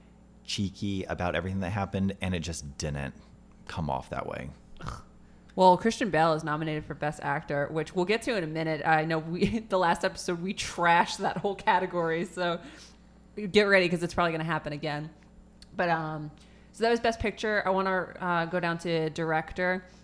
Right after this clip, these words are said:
Speaker 2: Um, I'm just gonna run through them a little, uh, quicker because we've talked about these movies already.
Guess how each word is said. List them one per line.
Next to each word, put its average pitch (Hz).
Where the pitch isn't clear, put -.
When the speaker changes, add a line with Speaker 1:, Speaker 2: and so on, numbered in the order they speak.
Speaker 2:
Um, 165
I'm 185
just 180
gonna 170
run 175
through 170
them 170
a 180
little, 165
uh, 151
quicker 175
because 165
we've 151
talked 156
about 147
these 147
movies 147
already. 151